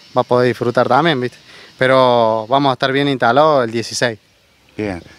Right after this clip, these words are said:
Speaker 2: Eh, por ahí, para los que quieran sumarse, en, con respecto al tema de la escuelita de verano, eh, les dejo la libertad a ustedes para que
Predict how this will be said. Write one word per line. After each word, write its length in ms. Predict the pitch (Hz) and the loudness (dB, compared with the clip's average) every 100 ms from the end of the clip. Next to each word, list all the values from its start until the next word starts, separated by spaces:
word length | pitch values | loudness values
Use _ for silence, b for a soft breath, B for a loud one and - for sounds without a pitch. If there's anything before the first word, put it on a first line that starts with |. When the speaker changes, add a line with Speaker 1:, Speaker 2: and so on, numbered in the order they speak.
| - | -2
Speaker 2:
Eh, 240 | 131 127 | 2 2
por 120 | 143 | 2
ahí, 160 | 147 180 | 0 0
para 520 | 190 165 131 110 107 | 0 0 0 -2 -4
los 140 | 113 117 | -4 -4
que 140 | 127 | -6
quieran 400 | 113 151 160 147 | -2 0 2 0
sumarse, 720 | 113 117 160 180 185 180 180 - | -2 0 0 0 0 0 0 -4
en, 60 | |
con 260 | 107 113 101 | -4 -4 -2
respecto 380 | 113 - 139 131 | -4 -2 0 0
al 80 | |
tema 240 | 110 135 135 | 2 2 2
de 60 | |
la 60 | 120 | 0
escuelita 360 | - 117 131 131 | 0 -2 0 2
de 100 | 110 | 2
verano, 520 | 117 151 175 185 - | 2 2 0 -2 -4
eh, 460 | 101 107 104 101 92 | -8 -8 -8 -8 -8
les 240 | 104 107 113 | -10 -4 -2
dejo 200 | 139 131 | 0 2
la 100 | 117 | 0
libertad 340 | 107 110 156 | 0 0 2
a 40 | |
ustedes 260 | 135 190 160 | 2 2 2
para 160 | 110 107 | 0 -4
que 200 | 101 | -4